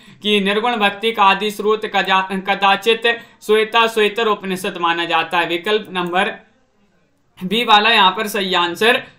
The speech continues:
होगा, भावना जी। अगला क्वेश्चन यहाँ पर देखिएगा, बीजक के संकलनकर्ता और संपादक कौन थे? बताइए,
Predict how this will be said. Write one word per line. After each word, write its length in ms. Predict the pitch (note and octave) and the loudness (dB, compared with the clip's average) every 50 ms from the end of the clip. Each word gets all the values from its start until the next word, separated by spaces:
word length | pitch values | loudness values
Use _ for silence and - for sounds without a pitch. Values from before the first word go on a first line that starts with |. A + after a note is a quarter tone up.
| _ G3+ | _ -6
होगा, 300 | F3 D#3+ D3+ F#3 G3 F#3+ | -4 -2 2 2 4 6
भावना 360 | F#3 F#3 F#3+ F3+ F#3 F#3+ F3+ | 6 4 4 4 0 -2 -2
जी। 240 | F3 E3 D#3+ D#3 - - | -2 -4 -6 -8 -8 -4
अगला 280 | G3+ G3+ G#3 A3+ A#3+ A#3 | 0 2 6 6 6 6
क्वेश्चन 420 | A#3 A3+ G3 F#3+ A3 - A#3+ A3+ | 6 6 4 4 4 0 -2 2
यहाँ 160 | A3 G#3 G3 | 4 4 4
पर 140 | G3 G#3 G#3 | 4 2 0
देखिएगा, 460 | F3+ G3 G#3 G3+ - A#3+ A3+ A#3 A#3 | 0 0 -2 2 0 0 2 2 2
बीजक 420 | G3+ G3 G#3 G#3+ G3+ A#3+ A#3+ A#3+ A#3+ | 0 0 -2 -2 0 0 0 0 0
के 120 | B3 A3+ | 0 0
संकलनकर्ता 800 | A3+ A3+ G#3 G3 G3 F#3+ A3 A3 A3+ A3 A3 A3 G#3+ G#3+ - A3+ | 0 0 -2 -4 -4 -4 -4 -4 -4 -2 -2 -2 -2 0 0 -2
और 80 | A#3 A3+ | -2 -2
संपादक 640 | A3+ A3 G3+ G3 F#3+ - G3+ G3 G3 G#3+ G#3 G3+ - | -2 -4 -4 -4 -2 -2 0 0 0 0 -4 -4 -4
कौन 240 | F#3+ F3 D#3+ D#3 D3+ - | -4 -4 -4 -6 -6 -6
थे? 160 | E3+ D3 B2+ - _ _ _ _ _ _ _ _ _ _ _ _ _ _ _ _ _ _ _ _ - - _ _ _ C4 B3+ B3 - - - - D#3 C3 - _ _ _ _ _ _ _ F#3 | -6 -6 -6 -10 _ _ _ _ _ _ _ _ _ _ _ _ _ _ _ _ _ _ _ _ -20 -20 _ _ _ -16 -16 -14 -16 -18 -18 -20 -20 -20 -20 _ _ _ _ _ _ _ -2
बताइए, 580 | F#3+ A3 C4+ - A3 G#3 F#3 F3 D3+ C3 C3 | -2 0 2 2 2 2 2 0 -4 -6 -10